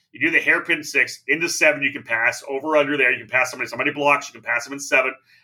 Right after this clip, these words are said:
Out of seven, it's a left-hander that leads into a double apex, eight and nine. You can pass into turn number eight. We've seen that happen. You come through nine, you can see guys potentially passing ten. Eleven's a left-hand hairpin. You can pass into the hairpin there.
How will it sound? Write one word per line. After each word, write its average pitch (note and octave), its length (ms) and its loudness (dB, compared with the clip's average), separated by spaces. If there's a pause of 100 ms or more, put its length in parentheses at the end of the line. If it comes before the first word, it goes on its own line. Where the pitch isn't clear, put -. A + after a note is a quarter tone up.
(140)
Out C3+ 120 2
of E3 60 -2
seven, C#3+ 320 2
it's C3+ 140 -4
a - 20 -6
left-hander C3+ 540 2
that B2 80 -10
leads C3+ 220 -2
into B2+ 160 -4
a A#2 60 -6
double C#3 280 0
apex, C3+ 500 2
eight C#3 160 -4
and C3+ 80 -14
nine. C3 240 -2
You D3 80 -8
can D#3+ 120 -10
pass D3+ 360 2
into D3+ 160 -2
turn D#3 240 -2
number D#3 260 0
eight. B2+ 200 4
We've B2 100 -14
seen C3 140 -6
that B2+ 180 4
happen. A#2 320 0 (380)
You A#2+ 100 -18
come D#3+ 220 0
through E3 160 -6
nine, C#3+ 500 2 (400)
you C#3 100 -10
can B2 100 -14
see D#3+ 180 -6
guys D3+ 240 4 (240)
potentially D3+ 340 -6
passing D3 380 -2
ten. C3 320 2 (420)
Eleven's D#3+ 480 0
a F3 60 -4
left-hand D3+ 460 2
hairpin. C#3 340 0
You C#3 80 -12
can - 160 -12
pass D#3+ 320 2
into E3 120 -2
the D3+ 120 0
hairpin D3 340 2
there. C3 280 -4